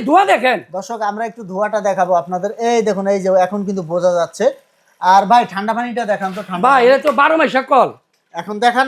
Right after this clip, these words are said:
Speaker 2: না কেমন
Speaker 1: এই যে
Speaker 2: বারো মাসের।
Speaker 1: দেখেন ঠান্ডা পানি।
Speaker 2: ও, এই যে এখন আবার ঠান্ডা পানি।
Speaker 1: এদিকে দিলে ঠান্ডা।
Speaker 2: আচ্ছা।
Speaker 1: এদিকে দিলে বন্ধ।
Speaker 2: হ্যাঁ, হ্যাঁ।
Speaker 1: এদিকে দিলে গরম।
Speaker 2: এদিকে দিলে আবার গরম।
Speaker 1: আবার কি শাওয়ার আছে?
Speaker 2: হুম, হুম। ও,
Speaker 1: আপনি
Speaker 2: শাওয়ার
Speaker 1: শাওয়ার
Speaker 2: সহ।
Speaker 1: সহ নিবেন।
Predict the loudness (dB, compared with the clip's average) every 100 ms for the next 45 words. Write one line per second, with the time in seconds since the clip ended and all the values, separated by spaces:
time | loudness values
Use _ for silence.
0 | 0 -2 -4 -2 2 4 4 4 4 2
1 | -2 0 2 4 2 0 -4 _ _ -4
2 | 0 2 2 2 2 2 2 2 2 0
3 | 2 2 2 -2 -6 -2 2 2 4 4
4 | 2 2 0 2 2 0 -8 -10 -10 -10
5 | _ -4 -2 -2 0 2 4 4 4 2
6 | 2 -2 -8 -8 -12 -10 -2 2 2 2
7 | 2 4 4 2 0 -6 -10 -6 -4 -4
8 | -4 -4 -4 -6 -8 0 2 2 0 -4
9 | 0 2 4 4 2 0 -2 _ -14 -14
10 | -14 -18 -20 -20 -20 -18 -18 -16 -2 0
11 | 2 4 4 6 6 4 4 4 4 4
12 | 4 0